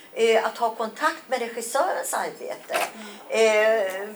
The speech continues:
regissören får ju ofta då, eh, kontakt med er, eh, via, eh, resultatet, men också kanske att ni har pratat om, om, eh, arbetet.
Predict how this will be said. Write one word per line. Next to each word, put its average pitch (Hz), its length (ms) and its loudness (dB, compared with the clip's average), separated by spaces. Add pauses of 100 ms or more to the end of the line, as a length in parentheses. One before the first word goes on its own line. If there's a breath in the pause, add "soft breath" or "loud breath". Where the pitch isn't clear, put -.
(120)
regissören 269 680 0
får 285 120 -4
ju 269 60 2
ofta 254 260 2
då, 196 380 6
eh, 196 500 2
kontakt 202 480 -6
med 185 300 0
er, 269 240 2 (340 loud breath)
eh, 202 640 -2 (260)
via, 220 640 2
eh, 185 600 2
resultatet, 185 840 -2 (200 loud breath)
men 285 140 4
också 247 500 2
kanske 196 440 0
att 175 160 -4
ni 180 80 -4
har - 60 0
pratat 185 540 -2
om, 160 300 0 (320 loud breath)
om, 156 420 0
eh, 139 500 -6
arbetet. 147 440 0